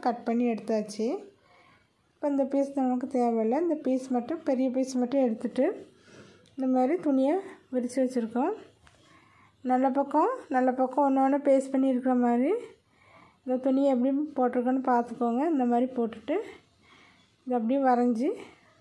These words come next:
கட் பண்ணி எடுத்துக்கலாம். இந்த மாதிரி நம்ம கட் பண்ணி எடுத்துருக்கோம். இது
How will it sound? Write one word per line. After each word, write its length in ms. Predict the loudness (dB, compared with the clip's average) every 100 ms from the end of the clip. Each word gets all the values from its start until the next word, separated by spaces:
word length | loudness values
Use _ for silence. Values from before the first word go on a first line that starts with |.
| _ -4
கட் 180 | -2 0
பண்ணி 180 | 2 2
எடுத்துக்கலாம். 540 | 0 -4 -4 0 0 -2 -10 _ _ _ _ _ _ _ _ _ _ _ _ _ _ _ _ _
இந்த 200 | -8 -2 0
மாதிரி 220 | 2 2 0
நம்ம 200 | 0 0
கட் 140 | -2 -2
பண்ணி 160 | -2 2 0
எடுத்துருக்கோம். 560 | -2 -6 -6 -4 -4 -6 -14 _ _ _ _ _ _ _ _ _ _ _ _ _ _ _ _ _ _ _ _ _ _ _ _ _ _ _ _ _ _ _ _ _ _ _ _ -12
இது 180 | -6 -2